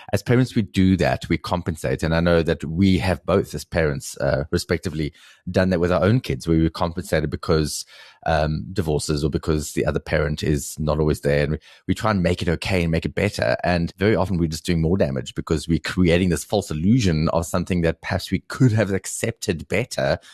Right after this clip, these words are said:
which would have helped us to deal later. Um, but that's what parenthood i-,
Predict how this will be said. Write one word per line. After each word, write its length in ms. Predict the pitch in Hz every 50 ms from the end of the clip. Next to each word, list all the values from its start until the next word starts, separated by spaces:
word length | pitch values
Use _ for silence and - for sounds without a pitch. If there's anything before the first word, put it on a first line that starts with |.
| - _
which 200 | - 98 98 -
would 100 | - 98
have 100 | 92 -
helped 280 | - - 104 107 - -
us 100 | 110 -
to 140 | - - 90
deal 380 | 85 76 - 90 95 123 156
later. 500 | 196 - 73 71 - - - - 71 82 110 - - - - - - _ -
Um, 260 | 101 101 101 101 98
but 220 | 92 - 110 107 -
that's 180 | 127 123 -
what 100 | - -
parenthood 380 | - - 120 120 113 117 110 104
i-, 80 | 131